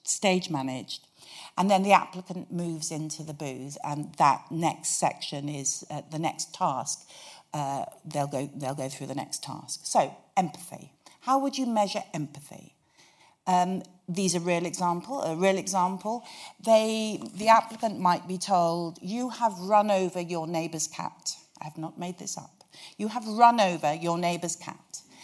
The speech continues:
Your cat, your neighbour is very devoted to their cat. You have to go and speak to your neighbour as to what has happened." And the applicant will just be given a minute or so to read that.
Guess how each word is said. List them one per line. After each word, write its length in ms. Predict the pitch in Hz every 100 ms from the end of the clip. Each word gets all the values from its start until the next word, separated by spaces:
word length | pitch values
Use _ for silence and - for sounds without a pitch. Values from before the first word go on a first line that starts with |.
| - -
Your 240 | 185 170
cat, 300 | 170 165 - -
your 180 | 165 165
neighbour 280 | 170 170 -
is 140 | 180
very 200 | 190 190
devoted 500 | 185 - 151 - -
to 120 | -
their 160 | - - -
cat. 360 | - _ - - _ - -
You 100 | -
have 240 | 175 175 156
to 80 | 156
go 480 | - 185 180 180 185 - -
and 140 | 160
speak 380 | - - 185 -
to 60 | -
your 120 | 165
neighbour 480 | 165 147 147 131 -
as 100 | - -
to 80 |
what 220 | 139 131 139
has 140 | 147
happened." 520 | - 151 - - - - _ _ - - -
And 280 | 156 139 151
the 100 | 160
applicant 600 | 156 - 180 175 175 151
will 180 | 151 147
just 260 | 143 170 -
be 60 |
given 220 | 156 156
a 40 | 147
minute 340 | 160 151 147
or 200 | 147 147
so 640 | - - 170 143 143 135 104
to 120 | - 135
read 340 | 147 143 143
that. 460 | 147 196 262 -